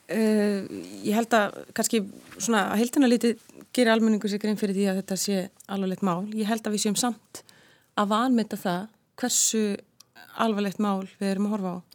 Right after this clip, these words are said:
Eh, þegar, þegar við búum í svona góðu velferðarríki og lýðræðisríki, þá eigum við það til kannski svolítið að venjast mannréttindum sem við höfum og annað og þessu sem að, eh, gerir okkar ríki að,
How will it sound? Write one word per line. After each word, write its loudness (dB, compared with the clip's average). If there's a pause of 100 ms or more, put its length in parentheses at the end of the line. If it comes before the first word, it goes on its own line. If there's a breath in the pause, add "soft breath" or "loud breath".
(680 soft breath)
Eh, 2 (100)
þegar, 6
þegar 4 (580)
við 4
búum 4
í 2 (240)
svona -4
góðu 0
velferðarríki 0
og 0
lýðræðisríki, 0
þá -2 (680)
eigum 2
við 2
það -2
til -2
kannski -6
svolítið 0
að 0
venjast 0
mannréttindum 2
sem -2
við 0
höfum 2
og 0
annað 0
og -8
þessu -2
sem 0
að, -2 (840 soft breath)
eh, -10 (100)
gerir 4 (240)
okkar -2
ríki 0
að, -2